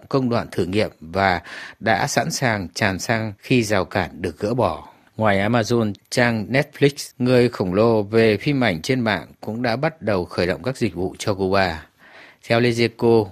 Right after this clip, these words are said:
Facebook còn có tham vọng lớn và muốn đi xa hơn. Ông vua mạng xã hội này đã mở một cuộc thi mã hóa tin học để tìm cách tốt nhất xâm nhập vào hòn đảo. Các chuyên gia tin học đã hội tụ về cuộc thi của Facebook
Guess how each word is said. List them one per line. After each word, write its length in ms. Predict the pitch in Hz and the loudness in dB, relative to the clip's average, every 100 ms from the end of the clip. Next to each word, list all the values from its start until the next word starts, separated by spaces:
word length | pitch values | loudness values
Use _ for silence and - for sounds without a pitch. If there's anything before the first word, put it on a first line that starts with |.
| - - | -6 -2
Facebook 380 | 110 - 143 - - | -2 2 0 0 -2
còn 220 | 110 95 78 | 0 0 0
có 100 | 104 | -4
tham 180 | 127 104 | -2 -2
vọng 220 | 107 - | -2 -2
lớn 320 | 95 110 208 | 2 4 4
và 400 | 147 104 85 - | 2 0 0 -6
muốn 240 | - 90 120 | -8 -6 -4
đi 100 | 117 | -2
xa 200 | 117 110 | 0 2
hơn. 280 | 107 101 87 - - - - - - | 2 0 -2 -14 -16 -16 -16 -14 -4
Ông 220 | 120 107 | -2 2
vua 260 | 127 127 | 4 6
mạng 220 | 120 113 - | 4 0 -2
xã 160 | - | -6
hội 220 | 120 127 85 | -2 -2 0
này 320 | 98 82 82 | 0 0 -4
đã 120 | 98 | -6
mở 260 | 123 123 85 | -4 -2 -2
một 120 | 85 - | -4 -4
cuộc 240 | 98 - | -6 -6
thi 240 | - 127 120 | -6 -4 -2
mã 160 | 113 | -2
hóa 380 | 101 131 117 123 | -2 -4 -2 -2
tin 220 | 143 147 | -4 -6
học 240 | 120 117 - | -2 -4 -2
để 140 | 87 - | -10 -8
tìm 220 | 87 82 | -10 -6
cách 200 | - 143 _ | -4 -4 _
tốt 160 | 147 156 | -2 0
nhất 220 | 151 202 - - - - | 0 -2 -4 -20 -20 -20
xâm 260 | - 139 131 | -6 -2 0
nhập 200 | 113 - | 0 -2
vào 120 | - 90 | -4 -4
hòn 180 | 95 | -2
đảo. 360 | 87 87 78 - _ - | -2 -2 -4 -14 _ -6
Các 140 | 175 175 | -4 0
chuyên 200 | 147 127 | 0 4
gia 200 | 131 123 | 4 4
tin 240 | 135 123 | 0 0
học 180 | 117 85 | -2 -2
đã 160 | 101 131 | -2 -2
hội 240 | 143 131 - | 0 0 2
tụ 280 | 117 87 | 0 2
về 160 | 98 107 | 0 0
cuộc 180 | 110 104 | -2 -4
thi 220 | - 147 | 0 0
của 200 | 139 87 - | 0 -4 -2
Facebook 380 | 135 - 110 | -2 -2 -2